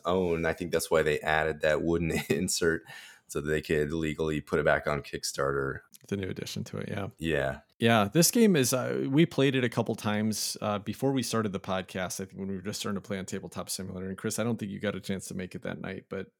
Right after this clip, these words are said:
Speaker 2: but me, me, Adam, and Steve played. Man, I just did not have a fun time with it, but it's such a fascinating,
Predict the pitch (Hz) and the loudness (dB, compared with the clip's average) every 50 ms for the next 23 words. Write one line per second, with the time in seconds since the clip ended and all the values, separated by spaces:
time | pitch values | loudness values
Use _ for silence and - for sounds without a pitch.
0 | _ _ _ _ - 101 107 107 104 104 113 117 120 117 113 110 - 123 123 131 | _ _ _ _ -18 -16 -14 -10 -6 -4 -2 0 0 0 -2 -4 -2 0 2 4
1 | 131 127 123 120 110 101 - - - 113 107 92 - - 98 101 98 92 - - | 4 4 4 4 2 2 0 0 0 -2 -2 -4 -4 -4 -2 -2 -2 -4 -6 -12
2 | - - - 151 165 160 143 127 120 107 120 - - 120 98 113 107 107 104 104 | -12 -4 2 4 4 6 6 4 4 4 2 0 0 0 2 2 2 2 2 2
3 | 101 95 - - 107 101 - - 117 127 127 117 101 - 98 95 - - 104 95 | 0 0 -2 -2 -2 -2 -4 -4 -2 0 0 0 0 -2 -4 -4 -2 -2 -2 -2
4 | 104 101 - - - - 127 123 - 127 120 - - 107 104 104 - - 110 107 | -2 -2 -2 0 2 2 2 2 2 -2 -2 0 2 2 2 2 0 0 0 0
5 | 104 101 101 98 98 95 | 0 0 -2 -2 -2 -4